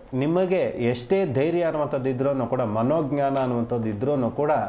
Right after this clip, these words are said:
ತಂದೆ ತಾಯಿಯರ ಆಶೀರ್ವಾದ ಅನ್ನುವಂಥದ್ದು ತುಂಬ ಪ್ರಾಮುಖ್ಯತವಾಗಿ ಬೇಕಾಗುತ್ತದೆ. ಮತ್ತು ಇಷ್ಟ ದೇವರ ಆರಾಧನೆ ಅನ್ನುವಂಥದ್ದು ಕೂಡ ಮಾಡಬೇಕಾಗುತ್ತದೆ.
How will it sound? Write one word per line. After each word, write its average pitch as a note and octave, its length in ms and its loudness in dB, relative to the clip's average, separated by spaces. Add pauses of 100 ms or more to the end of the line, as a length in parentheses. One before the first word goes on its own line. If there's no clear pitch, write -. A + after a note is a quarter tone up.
(420)
ತಂದೆ D3 280 2
ತಾಯಿಯರ D#3 440 0
ಆಶೀರ್ವಾದ C#3+ 840 0
ಅನ್ನುವಂಥದ್ದು B2+ 460 -2
ತುಂಬ C3+ 320 2
ಪ್ರಾಮುಖ್ಯತವಾಗಿ C3 1300 -2 (420)
ಬೇಕಾಗುತ್ತದೆ. B2 800 -2
ಮತ್ತು C#3+ 440 -2 (260)
ಇಷ್ಟ C#3 220 -4
ದೇವರ D#3+ 380 2
ಆರಾಧನೆ C#3+ 640 2
ಅನ್ನುವಂಥದ್ದು C3+ 500 0
ಕೂಡ B2 180 -2
ಮಾಡಬೇಕಾಗುತ್ತದೆ. B2 1080 0